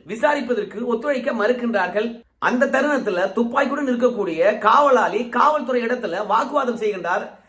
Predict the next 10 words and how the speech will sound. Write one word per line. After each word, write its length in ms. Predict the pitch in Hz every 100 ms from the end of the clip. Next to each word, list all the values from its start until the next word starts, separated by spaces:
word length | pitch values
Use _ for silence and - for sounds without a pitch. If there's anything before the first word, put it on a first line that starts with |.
| _
உடனடியாக 500 | 208 277 277 262 277
இருவருக்கும் 580 | 247 254 262 240 294 269
இடையில 360 | 240 254 208 180 190 202
தள்ளுமுள்ளு 420 | 220 294 277 247
நிகழ்கிறது. 500 | 220 240 202 170 180 247 254
காவல்துறையினுடைய 1000 | 220 285 294 240 254 240 220 170 190 247
சட்டையை 460 | 233 226 226 277
வந்து 180 | 240 220
பார்த்தா 260 | 233 202 220
கிழிச்சிடுறாரு. 720 | 226 262 240 233 180 151